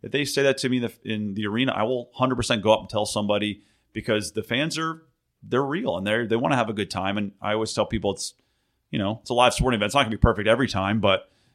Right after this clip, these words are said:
I appreciate what you're saying. And again, ninety percent of the stuff is just amazing, wonderful energy. Fans are the best, and they're just, we're happy to be there. But I also do feel like you said, if there's a situation that a fan's not having a good time, I'll make it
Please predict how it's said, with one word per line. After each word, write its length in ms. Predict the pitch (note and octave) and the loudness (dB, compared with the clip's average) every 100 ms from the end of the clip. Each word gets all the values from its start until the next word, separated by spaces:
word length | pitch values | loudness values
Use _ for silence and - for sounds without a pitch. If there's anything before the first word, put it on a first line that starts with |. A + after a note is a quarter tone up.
| _ | _
I 100 | G#2+ | 0
appreciate 420 | G#2+ A#2+ A#2 B2 | 4 4 4 2
what 100 | G2+ | 2
you're 100 | G#2+ | 0
saying. 340 | G2+ G#2+ A#2 B2 | 0 2 2 2
And 100 | A#2+ | 0
again, 220 | B2 A2 | 2 4
ninety 200 | A2 B2+ | 6 4
percent 200 | - - | 2 -2
of 40 | A2 | -2
the 20 | |
stuff 180 | - F#2 | -2 -2
is 100 | G2 | -6
just 180 | G2 - - | -10 -6 -4
amazing, 500 | G2+ G2 G2 G#2+ - _ _ G2 F#2+ | -2 -2 -4 -8 -12 _ _ -12 0
wonderful 460 | A2 A2+ A2 G#2 | 4 4 2 -2
energy. 360 | G#2+ G#2 G2 G2+ | -2 -2 -2 -6
Fans 360 | - A2 A2 | -2 0 0
are 80 | G2+ | -4
the 80 | F#2 | -6
best, 380 | F2 G#2+ G2+ - | -2 2 2 0
and 60 | |
they're 100 | G2+ | -6
just, 260 | F#2+ G#2+ - - _ _ | -6 -6 -8 -12 _ _
we're 140 | E3+ | 2
happy 300 | E3 F3 - | 4 2 2
to 60 | C#3 | 2
be 200 | B2 D3+ | 2 2
there. 340 | A#2 F2+ F2+ - _ _ _ | 2 0 -4 -10 _ _ _
But 120 | A2+ | 4
I 40 | B2 | 6
also 220 | B2 A#2+ | 6 2
do 120 | A2 | -2
feel 160 | A#2 A2+ | 0 0
like 100 | G2 | 0
you 80 | C3+ | 0
said, 180 | - F#2+ | 0 0
if 40 | |
there's 160 | A#2 A2 | -2 -2
a 40 | |
situation 520 | A#2+ C3 A#2+ A#2+ - | -2 0 2 2 0
that 80 | A2 | -2
a 20 | G2 | -2
fan's 220 | A#2+ A2+ | -2 0
not 100 | A2+ | 2
having 160 | A#2 | 2
a 40 | A2 | 0
good 140 | A2 | -4
time, 200 | A2+ A2+ | 0 0
I'll 120 | G#2 A#2 | 2 2
make 200 | B2 A#2+ | 4 0
it 120 | - | -4